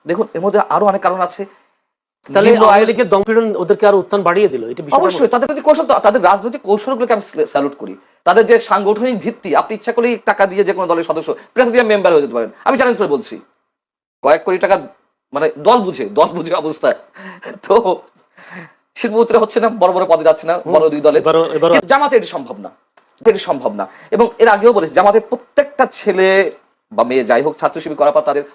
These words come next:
Speaker 1: অর্থনৈতিক স্বাবলম্বী হওয়ার নিশ্চয়তা রয়েছে। তাদের ব্যাংকিং সেক্টর, তাদের অর্থনৈতিক যে সেক্টরগুলো অসাধারণ। যে দলে যেমন টাকার অভাব হয় না,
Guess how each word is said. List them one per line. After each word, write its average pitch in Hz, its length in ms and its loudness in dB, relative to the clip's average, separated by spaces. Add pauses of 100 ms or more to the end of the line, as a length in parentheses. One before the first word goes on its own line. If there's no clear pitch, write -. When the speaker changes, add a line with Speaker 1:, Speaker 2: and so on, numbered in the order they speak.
(380)
Speaker 1:
অর্থনৈতিক 156 420 -6
স্বাবলম্বী 139 440 -6
হওয়ার 131 200 -4
নিশ্চয়তা 123 380 -4
রয়েছে। 107 380 -8 (260)
তাদের 156 220 0
ব্যাংকিং 160 340 -2
সেক্টর, 160 180 -6
তাদের 147 200 0
অর্থনৈতিক 165 580 -4
যে 143 120 -2
সেক্টরগুলো 135 460 -4 (300)
অসাধারণ। 202 500 2 (580)
যে 185 240 4 (720)
দলে 175 260 4
যেমন 208 180 2
টাকার 185 280 2
অভাব 190 200 4
হয় 214 140 4
না, 247 220 0